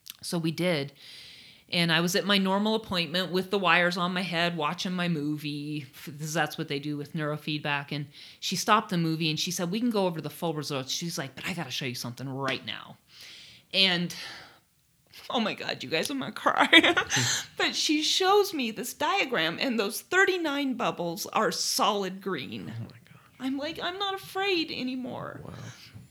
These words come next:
Speaker 1: And, um, <laughs> uh, so she's like, "I've got the chills." And we both started to cry a little.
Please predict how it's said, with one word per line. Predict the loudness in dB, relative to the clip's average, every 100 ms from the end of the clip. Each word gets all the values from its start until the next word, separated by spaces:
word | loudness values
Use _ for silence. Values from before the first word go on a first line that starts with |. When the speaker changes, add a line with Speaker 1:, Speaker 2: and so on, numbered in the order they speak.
| -6
Speaker 1:
And, | -2 -2 -2 -4
um, | -4 -4 -4 -8 -16 -20 -20 -20 -20
<laughs> | -20 _ _ -2
uh, | 6 6 6 0 -10 -8 -8 -6
so | 2 4
she's | 4 2 4
like, | 4 8
"I've | 6 8
got | 4 6
the | 4 6
chills." | 4 6 8 10 8 6 4 4
And | 6
we | 6
both | 6 4
started | 4 2 2
to | 0
cry | -2 4 4
a | 4
little. | 2 0 2 0